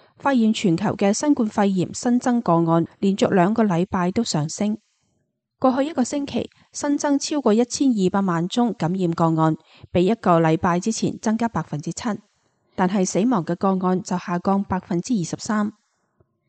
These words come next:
世衛秘書長譚德塞再次警告，部分地區出現疫情開始以嚟最高嘅死亡率，所以疫情仲未結束。但係由於疫情逐漸緩和，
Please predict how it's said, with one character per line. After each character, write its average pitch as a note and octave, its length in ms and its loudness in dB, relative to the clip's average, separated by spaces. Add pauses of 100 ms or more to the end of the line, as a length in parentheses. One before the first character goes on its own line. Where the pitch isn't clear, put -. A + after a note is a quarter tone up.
(220)
世 - 140 -6
衛 B3+ 160 2
秘 C4 140 0
書 D4+ 160 -4
長 F#3 280 2
譚 G3+ 220 -6
德 A3+ 100 -2
塞 F#3 300 0
再 F#3 200 0
次 F#3 120 -4
警 E3 260 -4
告， F3+ 280 0 (260)
部 B3+ 100 0
分 A#3 180 0
地 A3 160 0
區 D4+ 200 -2
出 - 140 -8
現 A#3+ 180 2
疫 F3 120 2
情 - 260 -6
開 A#3 280 -2
始 F#3 120 -4
以 F#3 100 2
嚟 E3 160 -2
最 F3 220 0
高 G3+ 180 0
嘅 F3+ 100 -4
死 E3 220 -4
亡 D3+ 200 -2
率， D#3 180 0 (580)
所 - 240 0
以 G3 160 2
疫 F#3 180 0
情 D#3+ 380 -4
仲 E3 240 -2
未 D#3+ 140 0
結 - 240 -4
束。 A#3+ 140 0 (880)
但 G3 120 -4
係 F#3+ 120 0
由 F3 200 0
於 A3+ 160 0
疫 A#3 120 2
情 E3 340 -2
逐 G3+ 120 -2
漸 F#3+ 320 -2
緩 E3 220 2
和， E3 260 2